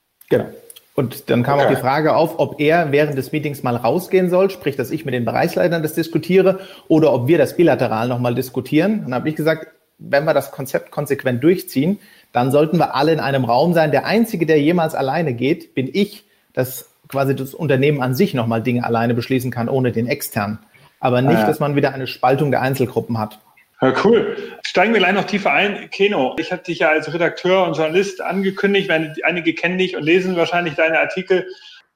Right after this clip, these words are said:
Speaker 2: Ich weiß, du hast dich gerade in den letzten Wochen beschäftigt mit neuen Technologien auch. Das war ja auch, äh, ein Grund, warum wir dich eingeladen haben. Was sind denn so neue Technologien, die jetzt am Arbeitsplatz kommen werden?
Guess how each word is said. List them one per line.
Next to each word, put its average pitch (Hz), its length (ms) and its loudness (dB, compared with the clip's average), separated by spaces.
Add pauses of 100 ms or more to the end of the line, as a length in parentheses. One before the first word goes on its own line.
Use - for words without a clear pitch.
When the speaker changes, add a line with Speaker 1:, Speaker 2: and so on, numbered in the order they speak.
(100)
Speaker 2:
Ich - 160 -6
weiß, 185 360 0
du 180 160 2
hast 185 240 -2
dich 175 140 -6
gerade 170 280 2
in 165 80 -2
den 160 120 -2
letzten 170 340 -4
Wochen 202 480 -2
beschäftigt 180 500 -2
mit 151 140 -4
neuen 180 340 2
Technologien 131 580 -2
auch. 147 360 2 (160)
Das 135 120 -4
war 160 100 4
ja 160 100 4
auch, 160 220 -2
äh, 156 200 0
ein 151 160 -6
Grund, 160 220 -4
warum 156 140 -8
wir 156 100 -8
dich 160 160 -6
eingeladen 147 500 -4
haben. 147 140 -6 (280)
Was 165 200 0
sind 208 160 2
denn 175 140 4
so 160 140 4
neue 160 380 4
Technologien, 139 420 -2
die 143 80 -2
jetzt 139 160 -2
am 135 100 -6
Arbeitsplatz 131 460 -2
kommen 123 260 -2
werden? 107 300 -4